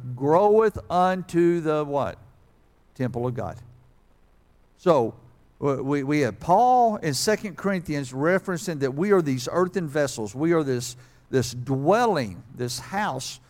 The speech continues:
in which we reside, to which we're not the owner.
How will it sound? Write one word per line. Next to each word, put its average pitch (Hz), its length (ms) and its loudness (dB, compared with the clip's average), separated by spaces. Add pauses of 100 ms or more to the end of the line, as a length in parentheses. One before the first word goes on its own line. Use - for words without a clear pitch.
(220)
in 135 160 0
which 160 240 0
we 160 240 2
reside, 170 680 0
to 151 80 -4
which 135 240 -4
we're 165 180 0
not 254 240 -4
the 226 160 -6
owner. 240 320 -6